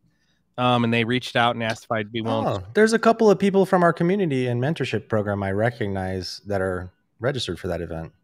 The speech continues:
Speaker 1: Ah, cool. Rocking. Um, so maybe that's where it came from. They,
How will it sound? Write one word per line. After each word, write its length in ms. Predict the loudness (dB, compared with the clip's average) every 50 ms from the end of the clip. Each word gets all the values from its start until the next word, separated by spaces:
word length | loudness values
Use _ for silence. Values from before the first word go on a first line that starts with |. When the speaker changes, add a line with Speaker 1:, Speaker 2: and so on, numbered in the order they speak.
| _ _ -2
Speaker 1:
Ah, 200 | -2 -2 -2 -4 -8 _
cool. 260 | 2 2 2 2 -2 _ _ -2
Rocking. 300 | 0 0 0 -2 -8 -16 _ _ _ _ _ _ _ _ _ _ _ 0
Um, 500 | 2 4 4 4 4 2 2 0 -4 -8 _ _ _ _ _ _ _
so 200 | -4 0 2 4
maybe 240 | 4 4 4 4 4
that's 320 | 6 4 4 4 2 0
where 160 | 0 0 0
it 60 | 0
came 200 | -2 -4 -4 -2
from. 300 | -2 -2 -2 -2 -2 -6 _ _
They, 320 | -2 0 0 0 0 -2